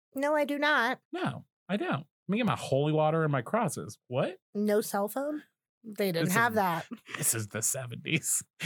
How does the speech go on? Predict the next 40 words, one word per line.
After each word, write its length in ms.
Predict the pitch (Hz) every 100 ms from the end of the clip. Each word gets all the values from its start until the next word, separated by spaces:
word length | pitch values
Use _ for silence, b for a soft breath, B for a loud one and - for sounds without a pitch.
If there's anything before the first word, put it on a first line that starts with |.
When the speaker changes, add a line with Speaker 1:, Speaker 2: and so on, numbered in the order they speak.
| 160
Speaker 2:
I 80 | 156
guess, 180 | 160 156
like, 160 | 147
present 380 | - 139 131 135
day, 200 | 107 104
yeah, 240 | 107 95 87
I 120 | - 117
would 100 | 110
bring 180 | 156 127
my 100 | 120
cell 240 | 117 120
phone 260 | 120 113 98
with 220 | 104 -
me. 300 | 110 135 160 - 139 131
<laughs> 320 | B B _
Present 260 | - 185 160
day, 60 | 127
I 160 | 120
would, 120 | 135
wouldn't 360 | 113 113 113 107
go. 240 | 160 202 - - _ _ 175
Speaker 1:
I 80 |
would, 180 | 190 180 -
I 100 | 214
would 140 | 190
never. 400 | 180 160 165 214 _ - 101 98
Speaker 2:
Devil's 600 | 107 98 95 92 92 -
Teeth. 400 | - 107 98 -
Not 200 | 117 113
in 60 | 104
my 160 | 107
good 240 | 202 107 95
Christian 380 | - 98 - 95
home. 360 | 101 95 104 - _ -
Speaker 1:
Well, 260 | 240 220
if 200 | 196 220
anyone 320 | 240 240 233 233
has 380 | 202 220 220
any 540 | 220 220 226 220 214 214
information. 1200 | 220 233 - 240 233 208 190 - 190 190 202 269